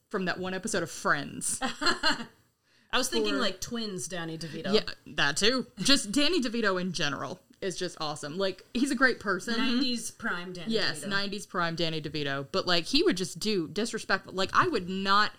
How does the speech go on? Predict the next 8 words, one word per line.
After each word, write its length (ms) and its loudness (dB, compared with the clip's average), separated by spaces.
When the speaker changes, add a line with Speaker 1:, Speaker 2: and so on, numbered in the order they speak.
Speaker 1:
be 260 2
able 600 4
to 140 4
look 680 0
myself 800 2
in 160 2
the 80 0
mirror 680 0